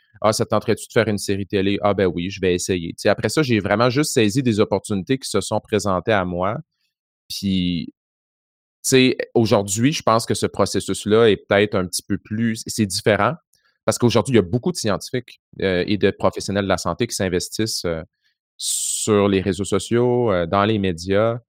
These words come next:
Euh, donc, c'était, je pense que j'ai fait partie un peu de la première vague,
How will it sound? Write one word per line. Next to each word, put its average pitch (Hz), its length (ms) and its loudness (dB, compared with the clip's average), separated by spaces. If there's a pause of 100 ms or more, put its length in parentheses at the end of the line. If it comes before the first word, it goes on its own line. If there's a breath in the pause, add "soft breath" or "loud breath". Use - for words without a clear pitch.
(340)
Euh, 85 300 -2 (460)
donc, 101 280 2
c'était, 85 560 2
je - 100 -14
pense 147 160 2
que 175 60 2
j'ai 131 100 2
fait 117 80 2
partie 104 280 2
un 110 120 6
peu 135 140 2
de 117 60 2
la 95 80 4
première 104 340 0
vague, 98 460 0